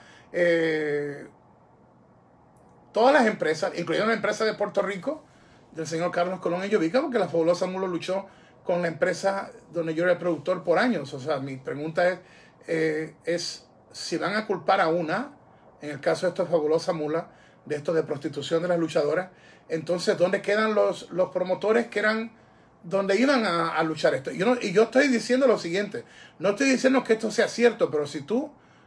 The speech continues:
eh, es-, estás acusando a alguien de, como la Fabu-, Fabulosa Mula, de esta cosa, entonces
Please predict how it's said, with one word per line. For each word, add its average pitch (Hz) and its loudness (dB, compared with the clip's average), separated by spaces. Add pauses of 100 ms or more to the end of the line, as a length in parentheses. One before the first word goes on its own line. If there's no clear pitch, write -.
(260)
eh, 165 -2 (420)
es-, 175 -6 (400)
estás 202 0
acusando 214 0
a 190 4
alguien 185 -4 (180)
de, 143 -4
como 156 -8
la 151 -4
Fabu-, 151 -4
Fabulosa 175 0
Mula, 165 -2 (400)
de 175 0
esta 214 0
cosa, 190 2
entonces 170 -2